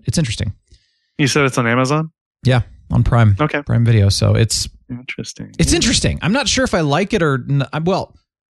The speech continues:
Speaker 1: let me put it this way. I'm drawn into it. The story is, like, what's the word I'm looking for? Gripping.
Speaker 2: Okay.
Speaker 1: But at the
Speaker 2: Yeah,
Speaker 1: same
Speaker 2: but
Speaker 1: time,
Speaker 2: it's
Speaker 1: I'm like, do I like it or not? Because, you know, superheroes aren't the good guys, and I want them to be.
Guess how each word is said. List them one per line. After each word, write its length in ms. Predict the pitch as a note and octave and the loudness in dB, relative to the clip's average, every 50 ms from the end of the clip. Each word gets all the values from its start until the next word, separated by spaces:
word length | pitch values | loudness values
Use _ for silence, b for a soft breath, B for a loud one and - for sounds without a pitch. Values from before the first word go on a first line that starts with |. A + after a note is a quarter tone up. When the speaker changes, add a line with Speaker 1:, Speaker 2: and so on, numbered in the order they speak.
| _ _ _ _ _ - | _ _ _ _ _ -4
Speaker 1:
let 100 | D#3 G3+ | -2 -2
me 60 | B3+ | 0
put 160 | - A#3+ E3+ | 0 0 -2
it 80 | E3 - | 0 0
this 160 | D3 C3+ - | 0 0 2
way. 120 | B2+ G#2+ | 2 2
I'm 100 | G2 F#2+ | 2 2
drawn 320 | G2 - C3+ F3 G3 F3+ D3+ | 0 0 0 0 2 2 2
into 300 | C#3+ D3 C3+ - - F2 | 2 2 0 0 0 -2
it. 120 | E2 E2 - _ _ - | -2 -4 -10 _ _ -2
The 60 | C3 | 0
story 480 | - - - - E3 F3+ G3+ F#3 D#3 C#3 | 0 0 0 0 0 0 2 2 2 2
is, 200 | A#2+ G#2 - - - _ - | 2 0 0 -4 -8 _ -2
like, 240 | A2 G#2 F#2+ E2+ - _ _ _ _ _ _ _ _ - | 0 0 0 -2 -4 _ _ _ _ _ _ _ _ -2
what's 160 | C3+ B2+ - - | -2 -2 0 0
the 80 | A#2+ | 0
word 160 | A2 A#2 A2 | 2 2 4
I'm 80 | G#2+ G#2 | 4 4
looking 220 | G#2 G#2+ - A2+ | 4 4 2 0
for? 180 | G2+ - D#2+ D2+ | 0 0 0 -2
Gripping. 420 | F#2 G2+ - D3+ - - - - - - _ _ _ _ _ _ _ _ _ _ _ _ _ - | -2 -2 -2 -2 -2 -2 -2 -4 -6 -14 _ _ _ _ _ _ _ _ _ _ _ _ _ -4
Speaker 2:
Okay. 280 | D#3+ F3 - G3 D#3+ F#3+ - _ _ _ _ _ _ - | -2 -2 0 0 -2 -2 -4 _ _ _ _ _ _ -2
Speaker 1:
But 100 | - D3+ | -2 0
at 80 | D3 D3+ | 0 0
the 60 | - E3 | 0 0
Speaker 2:
Yeah, 80 | D#3+ | 0
Speaker 1:
same 120 | E3+ E3+ E3 | 2 2 0
Speaker 2:
but 60 | - | 0
Speaker 1:
time, 80 | - G#3 | 0 0
Speaker 2:
it's 60 | F#3 | 0
Speaker 1:
I'm 60 | E3 D#3 | 0 0
like, 260 | D3 C#3 B2+ A#2 A2 G2+ | 0 0 -2 -2 -4 -2
do 140 | D#3+ D#3 | 0 0
I 60 | C3+ A#2 | 2 2
like 280 | A2 A#2 E3 A3 - | 2 2 2 0 0
it 80 | C4+ G#3 | 0 0
or 80 | F#3 | 2
not? 260 | D#3 C#3+ D3+ F#3 - - | 2 2 2 0 0 0
Because, 360 | C#3+ C3 - - C3+ B2+ - | -2 -2 0 0 0 0 2
you 60 | A#3 | 2
know, 100 | F3 B2 | 2 2
superheroes 640 | B2 C3 - D#3 C#3 - C3+ A2+ C#3+ C3+ C3 B2 C#3 | 2 0 0 -2 -2 -2 0 0 2 2 2 2 2
aren't 160 | C3+ B2+ - | 0 0 0
the 60 | - | 0
good 180 | A2 F3 C4+ F#3 | 0 0 0 0
guys, 360 | A2+ - - E2 E2+ - - - _ _ _ _ _ _ _ _ _ - | 0 -2 -2 -4 -6 -8 -10 -12 _ _ _ _ _ _ _ _ _ -2
and 100 | C3+ C3 | 0 2
I 60 | B2+ | 2
want 220 | B2+ G3 D4+ D#4 | 2 2 0 0
them 140 | - B2+ F#2+ | 0 2 2
to 80 | F2 E2+ | 2 0
be. 220 | E2+ E2+ E2+ F#2 | 0 -2 -6 -6